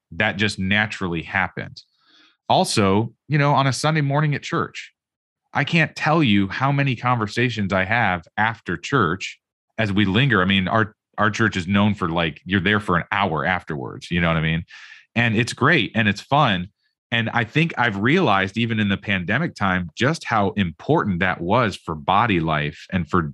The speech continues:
just discipling people. Well, when we're caring for our missionaries, we don't have that natural overlap. So I'm just pointing that out because it does take extra effort. It does take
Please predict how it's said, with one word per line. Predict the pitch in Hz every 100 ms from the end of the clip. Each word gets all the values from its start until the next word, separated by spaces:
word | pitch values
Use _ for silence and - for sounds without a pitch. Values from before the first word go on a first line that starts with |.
| -
just | 95 - -
discipling | 82 - 107 175 - 78 71
people. | - 64 65 64 - _ _ _ _
Well, | 101 117 120 - - _ _ _ -
when | 101 113 113
we're | 110
caring | 107 127 139
for | 123
our | 110
missionaries, | 123 156 175 117
we | 104
don't | 98 131 -
have | - 127 113
that | 104 92
natural | 95 90 - 85
overlap. | 117 131 90 76 - - - - -
So | - 120
I'm | 123 123
just | 135 -
pointing | 165 185 135
that | 113
out | 131 151
because | 110 104 117 104
it | 113 85 82
does | 131 143 117
take | - 143 131 -
extra | 120 - - - -
effort. | 127 - - _ _ _ _ _ _ _
It | 113 82
does | 135 151 127
take | - 139 120